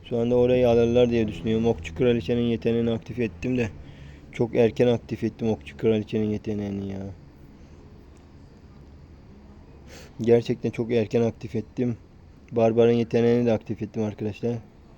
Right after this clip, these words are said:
Şu anda üç yıldız alırız diye tahmin ediyorum bakalım. Buradan üç yıldız alırız diye tahmin ediyorum. Buradan ilk sayıları falan filan hepsini alarak ilerliyoruz. Elektro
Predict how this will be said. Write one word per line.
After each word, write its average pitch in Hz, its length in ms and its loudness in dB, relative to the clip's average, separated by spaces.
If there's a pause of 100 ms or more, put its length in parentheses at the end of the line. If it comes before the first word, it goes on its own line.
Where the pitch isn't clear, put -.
(380)
Şu 123 100 2
anda 123 180 2
üç 120 220 -2
yıldız 123 220 2
alırız 120 300 4
diye 113 120 0
tahmin 110 320 0
ediyorum 110 380 2
bakalım. 110 340 -6 (1120)
Buradan 113 340 0
üç 120 240 -2
yıldız 113 260 0
alırız 110 440 0
diye 104 120 -2
tahmin 101 380 -4
ediyorum. 104 320 -6 (1500)
Buradan 110 260 0
ilk 120 180 0
sayıları 113 460 2
falan 113 340 0
filan 110 220 -2
hepsini 113 400 0
alarak 110 440 0
ilerliyoruz. 107 680 0 (1300)
Elektro 117 720 0